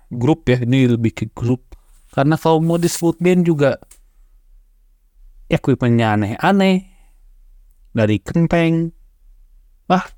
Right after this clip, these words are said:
ngeri lah, ngeri lah. Ini ada Lair ya, dengan Tatalu ya. Ini, apa, single barunya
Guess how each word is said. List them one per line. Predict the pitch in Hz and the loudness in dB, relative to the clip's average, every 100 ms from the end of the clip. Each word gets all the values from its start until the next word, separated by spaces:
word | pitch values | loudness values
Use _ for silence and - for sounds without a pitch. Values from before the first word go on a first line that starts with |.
| _ - _ _ - | _ -20 _ _ -4
ngeri | 107 107 110 117 | 0 2 2 2
lah, | 107 - | 0 -4
ngeri | 110 101 | -4 -4
lah. | - _ _ _ _ | -8 _ _ _ _
Ini | 127 123 131 | 2 2 2
ada | 127 127 120 | 2 2 2
Lair | 123 123 123 143 | 4 4 2 2
ya, | 135 131 | 0 -2
dengan | 127 113 110 110 107 107 107 110 110 | -2 0 0 0 0 0 0 0 -2
Tatalu | - 113 - 113 107 113 - | -2 -4 0 2 2 0 -2
ya. | 120 117 _ - | -4 -4 _ -6
Ini, | 113 117 113 110 110 - _ - _ | 0 2 2 0 -4 -16 _ -20 _
apa, | 123 127 | -10 -8
single | - 123 127 117 | -2 0 2 2
barunya | 117 117 120 117 120 113 | 2 0 2 0 0 -2